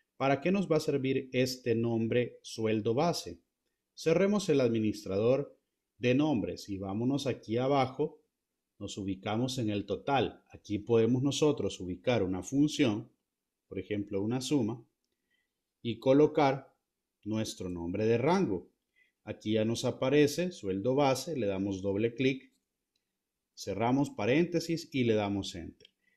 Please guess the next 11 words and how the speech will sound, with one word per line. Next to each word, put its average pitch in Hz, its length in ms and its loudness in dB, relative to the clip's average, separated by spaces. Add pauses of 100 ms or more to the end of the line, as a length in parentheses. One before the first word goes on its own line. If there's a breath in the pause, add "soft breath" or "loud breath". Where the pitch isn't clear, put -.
(180)
Eso 107 400 2
hace 131 360 2
que 120 100 0
automáticamente 131 1200 0
se 131 200 -2
sumen 113 580 -2 (460 soft breath)
todos 185 380 8
los 147 240 8
valores 117 760 6 (880)
que 120 300 6
hemos 139 500 0